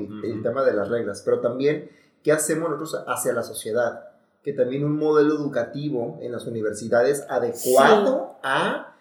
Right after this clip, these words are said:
Speaker 1: lo que estamos viviendo ahorita. Los planes de
Speaker 2: Claro.
Speaker 1: estudio,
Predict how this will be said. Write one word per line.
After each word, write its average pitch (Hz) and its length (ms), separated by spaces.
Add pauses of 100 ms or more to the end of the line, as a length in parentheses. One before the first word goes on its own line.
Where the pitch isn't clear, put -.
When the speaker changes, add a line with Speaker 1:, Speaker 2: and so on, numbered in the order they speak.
(180)
Speaker 1:
lo 139 340
que 143 80
estamos 143 340
viviendo 139 360
ahorita. 131 520
Los 131 220
planes 185 260
de 160 60
Speaker 2:
Claro. 143 120
Speaker 1:
estudio, 175 540